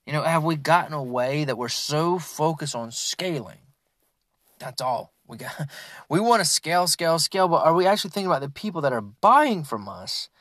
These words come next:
Right? We all say we worry about that, but do we really worry about that?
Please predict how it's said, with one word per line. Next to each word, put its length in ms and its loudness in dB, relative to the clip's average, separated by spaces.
Right? 160 6
We 120 2
all 160 8
say 200 2
we 140 4
worry 460 4
about 320 4
that, 320 6
but 400 0
do 220 -4
we 160 -4
really 540 -4
worry 640 -4
about 420 -10
that? 320 -14